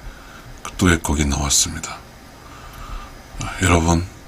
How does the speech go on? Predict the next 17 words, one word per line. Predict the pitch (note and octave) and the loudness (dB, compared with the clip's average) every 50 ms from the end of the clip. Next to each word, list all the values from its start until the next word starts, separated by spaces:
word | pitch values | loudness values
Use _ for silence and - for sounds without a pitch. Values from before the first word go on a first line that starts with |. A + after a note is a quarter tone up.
| - - - - - - - - - - - - - - - | -14 -12 -12 -12 -12 -14 -16 -18 -18 -20 -20 -20 -18 -12 -4
저는 | - - E2 E2 | 0 2 4 6
오늘 | D#2+ D#2+ D#2+ E2 D#2+ | 6 6 6 4 4
그런 | - - F2+ F2 F2+ | 4 4 6 6 6
이야기를 | F2 E2 D#2 D2 D#2 D2+ | 6 4 4 2 0 -2
좀 | - D#2+ E2 | -2 -2 -2
하고 | E2+ E2+ E2 | -2 -2 0
싶은데요. | - - - - - D#2+ D2+ D2+ D2+ D#2+ E2 F2 F2 - - - - - - - - - - - - - - - - - - - - - - - - - - - - F#2+ | 0 0 -2 -2 -2 -2 0 0 0 0 -2 -2 -4 -8 -12 -14 -14 -12 -12 -12 -12 -12 -12 -12 -14 -14 -14 -14 -16 -16 -16 -16 -16 -16 -16 -16 -16 -16 -14 -8 -6 -4
어, | F2 D#2 C#2+ C#2+ - - A2+ | -4 -4 -4 -6 -8 -6 -2
이 | G2 F2 E2+ E2 D#2+ | 2 4 6 6 6
유튜브를 | E2 D#2+ D#2 - - E2+ E2 E2 D#2+ D#2 D#2 D2+ D2 - | 6 4 4 2 0 2 4 4 6 4 4 2 2 2
좀 | - E2 D2+ D2+ D#2 D#2+ | 2 4 4 4 2 2
끝까지 | E2 D#2 - E2+ E2+ E2+ | 2 2 4 6 4 4
봐주시고, | - - E2 D#2 D#2 - - D2+ - - F2 E2 - F2 F2 E2+ F2 F#2 F#2 - - - - - - - - - - - - - - - - - - - | 4 4 4 4 4 6 6 6 6 6 4 2 2 2 4 4 4 2 0 -4 -10 -18 -18 -16 -14 -14 -14 -16 -16 -18 -18 -16 -14 -14 -14 -12 -6 -2
또 | E2+ E2 D#2 D#2 D#2+ D#2+ E2+ - - - - - - - - - - - - - - - - - - - - - - - | -2 0 0 -2 -4 -6 -8 -10 -12 -14 -16 -18 -18 -18 -18 -18 -18 -18 -18 -18 -18 -18 -18 -18 -18 -16 -16 -14 -4 -2
여러분이 | - D#2+ D#2 E2 D2+ D2+ D#2 D2+ D2+ D2 | 0 4 4 4 4 6 4 4 2 2
동-, | - - E2 D#2+ D#2+ D#2+ E2 E2 E2 D#2+ - - | 2 4 6 6 6 6 6 4 2 -2 -4 -2
공감하시면 | - E2 E2 D#2+ D#2+ D#2+ D#2+ D#2+ D2+ - - - E2 D2+ D2+ D2+ D#2 D#2+ E2 | 2 4 4 6 6 4 4 4 4 4 4 4 4 2 0 -2 -2 -4 -6